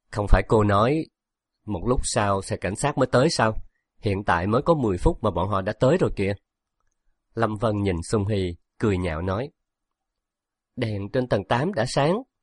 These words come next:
Sung Hy trả lời đơn giản. "Cô có muốn đi lên xem không?"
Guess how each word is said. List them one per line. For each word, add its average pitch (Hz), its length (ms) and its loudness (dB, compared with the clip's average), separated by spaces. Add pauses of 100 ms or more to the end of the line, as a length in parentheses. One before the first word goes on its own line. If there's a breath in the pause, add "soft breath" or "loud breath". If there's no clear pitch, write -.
(420)
Sung 117 240 -2
Hy 113 140 0
trả 95 180 -4
lời 101 240 -2
đơn 98 280 -2
giản. 85 240 -4 (580)
"Cô 113 140 2
có 131 100 -2
muốn 131 340 2
đi 123 140 2
lên 110 200 0
xem 113 280 -2
không?" 117 220 2